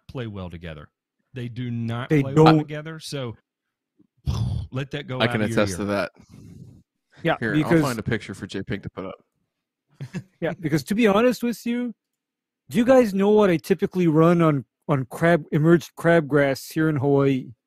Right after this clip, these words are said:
Speaker 1: Uh, I'm,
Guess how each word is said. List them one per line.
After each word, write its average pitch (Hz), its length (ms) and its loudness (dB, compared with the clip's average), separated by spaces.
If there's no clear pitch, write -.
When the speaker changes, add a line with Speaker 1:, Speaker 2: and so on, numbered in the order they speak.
Speaker 1:
Uh, 110 1300 -12
I'm, 117 160 -12